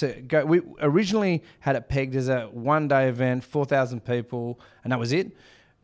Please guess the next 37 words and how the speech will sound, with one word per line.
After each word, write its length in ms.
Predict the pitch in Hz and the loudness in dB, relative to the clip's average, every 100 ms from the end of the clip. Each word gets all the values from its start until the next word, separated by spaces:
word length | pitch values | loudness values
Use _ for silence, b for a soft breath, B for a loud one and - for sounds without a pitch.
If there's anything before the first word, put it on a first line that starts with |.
| _ | _
But 100 | 143 | -2
we 140 | 147 | 0
walked 260 | 143 165 160 | 4 2 2
away 220 | 139 139 | 4 4
from 160 | 123 135 | 4 0
that 140 | 131 | 2
going, 300 | 131 127 123 | 2 2 2
"Well, 260 | 127 127 123 | 2 2 2
with 280 | 123 131 | -2 0
that 220 | 156 139 - | 2 2 0
sort 180 | 143 | -4
of 120 | 123 110 | -4 -2
backing," 540 | 139 - 117 135 165 | -2 -2 -10 -10 -12
'cause 180 | - 127 | -6 -4
it 60 | 127 | -4
was 120 | 120 | -6
big 300 | 104 113 156 | -2 2 4
numbers 380 | 147 139 147 123 | 4 4 4 2
that 100 | 131 | 2
he 80 | 135 | 2
was 140 | 127 | 2
talking 200 | 139 135 | 4 4
about 220 | 131 123 | 4 2
contra 520 | - 143 123 123 120 123 | 2 0 2 0 -2 4
advertising, 720 | 147 147 123 123 117 120 151 B B - | 4 6 0 0 0 -4 -8 B B -6
we 60 | |
thought, 140 | 139 139 | -2 0
"With 220 | 147 117 | 0 2
that, 360 | 175 165 135 - | 4 4 2 -4
we 200 | 143 170 | -2 0
can 240 | 202 151 131 | 0 -4 -4
go 160 | 123 | -6
bigger. 460 | 110 120 254 233 110 | -8 -6 -4 -4 -4
We 160 | 139 190 | -2 -2
can 180 | 170 156 | -2 -2
go 220 | 139 120 | -2 -2
five, 580 | - _ 143 180 190 | -6 _ -10 -6 -8